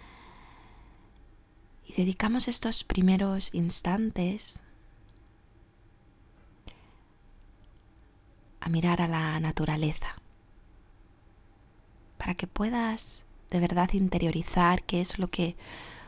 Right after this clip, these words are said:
buscamos en esta meditación. Quiero que te imagines cómo es tu energía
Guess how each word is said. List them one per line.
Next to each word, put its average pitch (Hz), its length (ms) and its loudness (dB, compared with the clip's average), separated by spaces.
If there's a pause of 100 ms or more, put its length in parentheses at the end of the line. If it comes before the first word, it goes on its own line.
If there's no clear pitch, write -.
(240)
buscamos 175 1000 2 (1200)
en 165 120 2
esta 170 260 2
meditación. 156 800 2 (3000)
Quiero 214 320 -4
que 175 520 -2 (120)
te 170 100 -4
imagines 196 1000 -2 (1700)
cómo 220 260 2
es 214 280 4
tu 180 200 2
energía 170 880 0